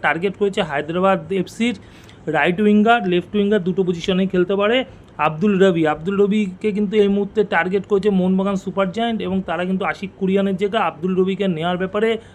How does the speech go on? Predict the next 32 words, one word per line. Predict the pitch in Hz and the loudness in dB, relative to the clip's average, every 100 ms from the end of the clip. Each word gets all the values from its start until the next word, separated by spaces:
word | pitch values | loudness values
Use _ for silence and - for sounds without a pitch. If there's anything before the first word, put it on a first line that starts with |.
| - - | -14 -4
অনেকটাই | 175 196 - 208 | -2 -2 2 6
এগিয়ে | 190 185 190 | 6 6 2
গিয়েছে। | 160 160 143 127 110 - - - 170 | 2 2 0 -4 -16 -18 -20 -12 -2
এবারে | 196 247 | 0 0
যদি | 254 254 | -2 -6
আমরা | 262 254 | -2 0
একটুখানি | 247 - 226 247 262 | 0 -2 -6 -4 -2
ইস্টবেঙ্গলের | 190 180 233 247 240 | -4 -2 -2 0 0
খবরে | 233 240 | 0 -2
আসি, | 247 226 | -2 -4
তো | 254 | -4
ইস্টবেঙ্গল | 226 180 190 226 233 | -4 -4 -2 -2 0
কিন্তু | 233 226 247 | -2 -2 2
এই | 226 240 | 4 4
মুহূর্তে | 247 240 240 254 254 254 - - - - | 2 0 -2 2 2 2 -8 -20 -20 -2
তারা | 185 202 226 | 2 4 4
একজন | 208 190 | 2 -2
সাইড | 220 180 196 | -2 2 2
ব্যাককে | 202 220 226 | 2 0 0
টার্গেট | 226 196 196 220 - | 2 2 2 -2 0
করেছে, | 226 226 233 | 0 0 -2
তিনি | 202 202 220 | 0 4 4
আর | 202 185 | 4 0
কেউ | 196 208 | 2 4
না | 214 233 175 185 - - | 4 0 -4 -8 -14 -4
মোহামেডান | 165 190 214 214 | 0 2 2 0
স্পোর্টিংয়ের | - 214 220 220 226 - | 0 0 2 2 0 -4
সাইড | - 175 180 | -2 0 2
ব্যাক | 233 254 - - - - | 2 0 -6 -20 -16 -14
ভানলাল | 139 175 208 233 240 165 | -2 2 4 4 4 0
জুডিকা। | 196 202 202 240 | 2 2 2 2
ভানলাল | 190 175 190 | 2 0 2